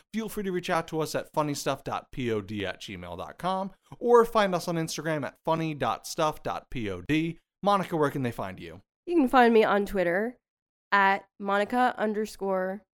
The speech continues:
Speaker 2: Ann, no E, underscore H.
Speaker 1: And next week, I will be back with Joe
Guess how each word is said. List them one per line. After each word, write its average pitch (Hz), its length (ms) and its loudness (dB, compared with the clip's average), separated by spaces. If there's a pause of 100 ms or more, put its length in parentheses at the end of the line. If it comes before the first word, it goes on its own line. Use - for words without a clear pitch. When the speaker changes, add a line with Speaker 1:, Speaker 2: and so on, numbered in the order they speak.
(540)
Speaker 2:
Ann, 202 360 0 (100)
no 202 180 2
E, 190 280 -4 (100)
underscore 185 720 -6 (240)
H. - 400 -14 (520)
Speaker 1:
And 214 320 0
next 214 300 -4
week, 220 240 -6
I 131 180 0
will 147 120 -2
be 147 100 -4
back 147 340 -2
with 131 200 -6 (100)
Joe 147 560 0